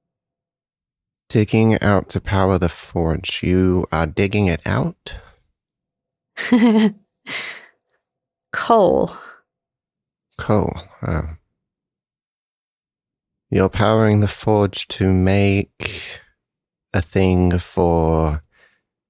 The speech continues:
Speaker 1: the thing above gods?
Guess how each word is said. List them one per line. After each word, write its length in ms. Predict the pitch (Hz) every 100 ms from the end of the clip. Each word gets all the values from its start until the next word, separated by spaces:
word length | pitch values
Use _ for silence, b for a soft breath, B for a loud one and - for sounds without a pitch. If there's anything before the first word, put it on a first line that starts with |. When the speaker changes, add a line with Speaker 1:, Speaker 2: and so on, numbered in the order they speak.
| _ _ _ _ _
Speaker 1:
the 180 | - 85
thing 580 | - 95 90 87 85 82 - _ _ _ -
above 600 | 85 - 90 87 80 -
gods? 680 | 85 110 208 - - -